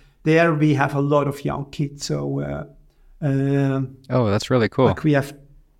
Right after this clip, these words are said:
Speaker 1: yeah, ten years old team riders. They're performing l-, crazy. It's like, yeah, really, it's, it's, it's unbelievable to see how, how these young kids, uh, learn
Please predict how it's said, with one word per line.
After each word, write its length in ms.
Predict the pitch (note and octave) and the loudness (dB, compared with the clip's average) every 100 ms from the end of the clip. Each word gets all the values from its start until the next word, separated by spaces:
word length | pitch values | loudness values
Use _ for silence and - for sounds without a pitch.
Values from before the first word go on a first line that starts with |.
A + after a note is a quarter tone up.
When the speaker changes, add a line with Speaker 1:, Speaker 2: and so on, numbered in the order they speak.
| _ _ - | _ _ -4
Speaker 1:
yeah, 240 | C#3+ C#3 C#3+ | -2 -2 -2
ten 280 | D3+ D#3+ D3 | 0 2 2
years 220 | D3 D3+ | 2 0
old 180 | D3 C#3+ | -2 0
team 200 | D#3+ D3+ | 0 0
riders. 480 | C#3+ C#3+ D3 D3 - | 0 -2 -2 -4 -4
They're 200 | D3+ C3+ | -8 -8
performing 840 | - D3+ - D3+ C3+ C3+ B2+ B2+ - - - _ | -8 -10 -6 -4 -2 -2 -6 -8 -18 -20 -20 _
l-, 120 | E3 - - | -8 -8 -10
crazy. 600 | - C3+ C3+ C3 C3 C3 | 0 2 2 -2 -8 -10
It's 180 | C#3 - | -10 -12
like, 340 | - - - | -12 -14 -10
yeah, 80 | - A#2 | -8 -4
really, 440 | C3 D3+ C3 B2+ | 2 2 2 -2
it's, 200 | - B2+ | -4 -6
it's, 320 | - C#3+ - - | -4 -4 -6 -10
it's 140 | D#3 - | -12 -4
unbelievable 680 | F3 E3+ D#3+ D#3 D#3 D3+ C#3+ | 0 2 2 2 2 0 -4
to 160 | C#3+ C#3+ | -6 -6
see 240 | - C#3+ | -2 -4
how, 360 | C#3 C#3 C3+ C#3 - _ _ _ _ | -4 -6 -8 -10 -20 _ _ _ _
how 280 | D#3 D3+ D3 | -4 -2 -2
these 420 | D3+ C#3 - - | -2 -2 -4 -2
young 280 | D3 C#3 C#3+ | 0 0 -4
kids, 720 | - D#3 C#3+ D3 - - - - F3 | -2 0 0 -6 -10 -12 -16 -14 -6
uh, 420 | D#3+ D3+ D3+ D3 D3 - - | -4 -2 -2 -6 -10 -20 -6
learn 840 | D3+ D3+ D3+ D#3 D3 C#3 D3 - | 2 4 4 4 2 0 -4 -16